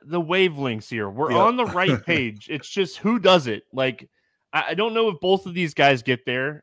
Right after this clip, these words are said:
Speaker 1: Um, I don't even know if I'd make groups. I mean, I don't think I'd get enough exposure to these guys to really make groups, but I think we're on the same page. We're, we're seeing, like,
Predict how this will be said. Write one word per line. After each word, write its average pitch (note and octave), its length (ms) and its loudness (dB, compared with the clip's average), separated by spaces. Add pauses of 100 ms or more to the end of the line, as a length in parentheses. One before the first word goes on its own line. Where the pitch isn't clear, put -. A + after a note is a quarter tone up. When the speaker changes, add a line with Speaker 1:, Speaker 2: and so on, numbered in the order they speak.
(100)
Speaker 1:
Um, A2+ 320 -6
I E3 120 -4
don't G#3+ 120 -2
even G#3+ 120 -2
know G#3+ 100 2
if F3+ 80 -2
I'd F3+ 120 0
make E3+ 220 0
groups. C3 600 -6
I B2+ 140 -4
mean, A#2+ 200 -8
I A#2+ 80 -4
don't B2+ 220 -8
think B2+ 120 -10
I'd A2 140 -10
get A#2+ 80 -6
enough A#2 240 -8
exposure A#2+ 540 -6
to C3 120 -14
these C3 200 -8
guys C3+ 300 -2
to C3 60 -18
really C#3 160 -8
make C#3+ 220 -8
groups, D3 400 -10
but A#2 220 -4 (1700)
I D#3 120 0
think G3+ 180 -2
we're A3+ 160 4
on A3 100 2
the G3+ 80 -2
same D#3 300 -4
page. G#2+ 440 -6
We're, D#3+ 420 -4 (120)
we're D3 200 -6
seeing, G#3 480 -6
like, E3 520 -6